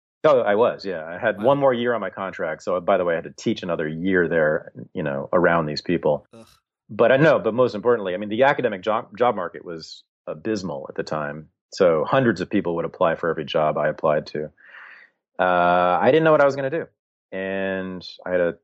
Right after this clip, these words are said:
Speaker 1: two-year-old son at the time. And I was walking around Central Park one day thinking about this desperation. And I thought, well,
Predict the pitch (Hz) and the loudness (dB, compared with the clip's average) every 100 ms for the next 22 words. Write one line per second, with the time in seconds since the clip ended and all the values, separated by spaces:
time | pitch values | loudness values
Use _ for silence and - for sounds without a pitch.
0 | _ - 120 107 107 98 92 - 92 92 | _ -4 0 4 4 4 2 -2 -2 -2
1 | 90 - 95 92 90 90 98 _ _ _ | -6 -6 -4 -2 -4 -6 -12 _ _ _
2 | - 87 87 87 85 82 80 78 - - | -4 -2 0 0 -2 -2 -4 -8 -12 -14
3 | - 90 85 85 98 104 117 110 104 107 | -4 2 2 4 2 2 2 2 2 0
4 | 113 110 98 107 98 98 95 92 95 - | 0 0 0 -2 -4 -2 0 2 -2 -4
5 | 101 - 92 82 80 - 82 80 - - | -10 -8 -8 -4 -4 -2 -4 -4 -12 -20
6 | _ _ _ _ _ - 104 107 175 196 | _ _ _ _ _ -4 0 2 4 2
7 | 156 117 104 - 107 101 98 147 180 170 | 2 -2 -4 -2 0 0 -2 0 2 4
8 | 170 - | 0 -4